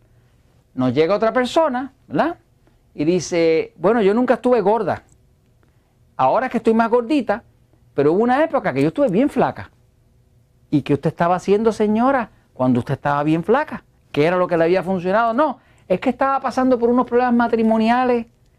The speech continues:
y unas depresiones y no tenía ganas de comer". Pues cuando hablamos con la persona, vamos a ver que esta persona tiene un sistema nervioso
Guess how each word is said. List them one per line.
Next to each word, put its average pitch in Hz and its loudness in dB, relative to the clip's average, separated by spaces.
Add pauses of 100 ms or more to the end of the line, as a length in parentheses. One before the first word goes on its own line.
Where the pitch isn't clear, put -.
(240)
y 165 -2
unas 208 0
depresiones 233 0
y 190 0
no 202 2
tenía 233 2
ganas 233 0
de 226 2
comer". 127 -4 (1120)
Pues 98 -18
cuando 107 -6
hablamos 131 0
con 214 2
la 220 0
persona, 254 0
vamos 175 -2
a 240 0
ver 240 0 (280)
que 131 -8
esta 156 -8
persona 196 -4
tiene 196 -6
un 196 -6
sistema 208 -6
nervioso 233 -2